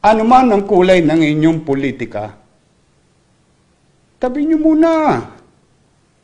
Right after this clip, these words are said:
Ninety days lang.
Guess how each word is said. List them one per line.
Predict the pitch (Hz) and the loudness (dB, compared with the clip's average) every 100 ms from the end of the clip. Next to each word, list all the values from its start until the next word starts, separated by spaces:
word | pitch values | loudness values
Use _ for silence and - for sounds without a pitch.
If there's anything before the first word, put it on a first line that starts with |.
| _ _ _ _ _ _ _ _ _ _ _ - | _ _ _ _ _ _ _ _ _ _ _ -4
Ninety | 277 294 294 | -2 0 -2
days | 285 285 - | 0 -2 0
lang. | 285 254 139 | 0 0 -4